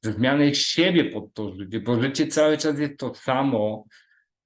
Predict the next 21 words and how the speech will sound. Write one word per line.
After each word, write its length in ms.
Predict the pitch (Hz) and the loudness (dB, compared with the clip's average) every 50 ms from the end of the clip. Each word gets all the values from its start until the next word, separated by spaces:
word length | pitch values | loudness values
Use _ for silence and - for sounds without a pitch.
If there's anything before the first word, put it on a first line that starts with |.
| _ _ _ _ _ _ _ _ _ _ _ _ _ _ - | _ _ _ _ _ _ _ _ _ _ _ _ _ _ -6
jakie 300 | 117 123 120 - - 123 | -6 -4 -4 -4 -6 -6
było. 640 | 113 104 98 101 131 139 151 151 135 120 110 110 113 | -6 -6 -2 2 6 6 6 8 8 6 6 6 4
Ja 160 | 120 127 131 | 4 2 2
wiem, 180 | 131 147 147 143 | 4 4 2 4
że 120 | 127 151 | 4 4
jest 220 | 151 143 147 - - | 4 4 2 -4 -4
ciężko, 480 | - - 165 160 160 - - - 135 | -2 -2 0 0 -2 -4 -4 -4 -4
no, 340 | 131 139 143 143 143 139 135 | -4 -4 -4 -4 -4 -6 -6
życie 400 | 135 127 127 165 165 - 180 170 | -8 -6 -6 -6 -6 -4 -4 -4
to 120 | 170 175 | -2 -2
nie 200 | 170 170 180 196 196 | -2 -2 -2 -2 -2
jest 240 | 180 - - - - | -2 -2 -4 -4 -6
tak, 200 | 135 131 131 - | -6 -6 -6 -4
cały 220 | - 135 127 123 | -4 -4 -4 -4
czas 240 | - 131 123 - - | -8 -8 -10 -10 -10
taka 240 | 135 127 - 127 127 | -8 -6 -6 -6 -6
prosta, 440 | - - 117 120 131 - - 143 | -6 -4 -2 -2 -2 -2 -4 -6
to 120 | 139 - 143 | -6 -4 -4
jest 240 | 143 139 139 - - | -4 -2 -2 -2 -2
sinusoida, 920 | 160 160 160 156 160 160 160 165 175 185 202 190 147 117 113 101 101 92 | -2 -2 -2 -4 -4 -4 -2 -2 -2 -2 -2 -2 -2 -4 -6 -6 -8 -10
nie? 240 | 87 - - - - | -12 -18 -20 -20 -20